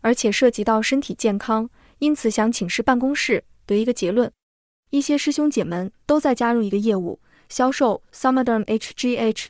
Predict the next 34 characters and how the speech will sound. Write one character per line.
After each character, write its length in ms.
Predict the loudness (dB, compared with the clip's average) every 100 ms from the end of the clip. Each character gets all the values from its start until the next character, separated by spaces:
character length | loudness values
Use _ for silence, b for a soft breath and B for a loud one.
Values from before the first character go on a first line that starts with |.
| _
透 200 | -2 0
皮 160 | 0 0
凝 200 | 0 0
胶， 300 | 0 0 -2 b b b
说 220 | 0 2
这 140 | 2 2
个 80 | 0
产 200 | 0 -2
品 200 | -4 -4
是 160 | -2
目 140 | 0 0
前 220 | -2 -4
全 180 | -4 -2
球 180 | -2 -2
唯 140 | -2
一 220 | 0 0
的 220 | 0 -2 b b -6
经 180 | -2 2
过 260 | 2 2 -2
F 220 | -4 -2
D 160 | -2 0
A 80 | 0
注 180 | 0 -4
册 240 | -2 -2
的 180 | -2 -8 b b
能 160 | -4 2
够 140 | 2
返 200 | 2 2
老 140 | 2 0
回 160 | -4
春 200 | -4 0
的 100 | 0
产 200 | 0 -4
品。 220 | -6 -10